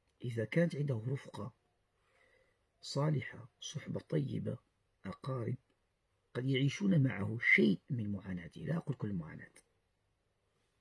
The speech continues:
أبدًا، يشعرون شيء من المعاناة. والمعالج الذي يعيش معه الحالة من أولها إلى عمقها،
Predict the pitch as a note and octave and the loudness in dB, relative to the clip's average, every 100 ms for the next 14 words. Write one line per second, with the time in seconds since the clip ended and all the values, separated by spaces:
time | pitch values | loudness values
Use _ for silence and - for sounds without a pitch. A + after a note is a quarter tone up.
0 | - A2+ A2 - - _ _ _ _ - | -10 -6 -6 -8 -14 _ _ _ _ -12
1 | A2 - C#3+ D#3 D3 - _ _ - - | -6 0 4 4 2 -2 _ _ -20 -20
2 | _ - F#3 - C#3 F2+ D#2+ - - - | _ 0 2 4 4 4 0 -6 -18 -18
3 | - _ _ _ _ _ _ _ _ _ | -18 _ _ _ _ _ _ _ _ _
4 | _ _ _ _ _ _ _ _ _ _ | _ _ _ _ _ _ _ _ _ _
5 | _ - C#3+ C#3 A2+ G2 E2+ - - - | _ 4 6 6 4 -4 -8 -10 -14 -20
6 | _ _ _ _ _ _ - A#2 C3 B2+ | _ _ _ _ _ _ -4 2 4 4
7 | C#3 C#3 - C3 G#2+ G3+ F3+ C#3+ C3+ C3 | 4 2 0 0 4 2 2 4 4 4
8 | B2+ C3 F3+ - _ _ _ _ _ _ | 2 2 2 0 _ _ _ _ _ _
9 | _ G#2+ G#2 - C3 G#2 A#2 _ _ _ | _ -6 -4 -2 0 0 -4 _ _ _
10 | _ _ _ _ C#3 B2 C3 A#2+ G#2+ G2+ | _ _ _ _ -4 0 2 2 0 0
11 | G#2+ D3 _ _ _ _ _ _ _ _ | -4 -6 _ _ _ _ _ _ _ _
12 | _ _ _ - A2+ A2 G#2 A#2+ - F#2+ | _ _ _ -6 -4 -2 -2 -2 -2 -10
13 | - | -12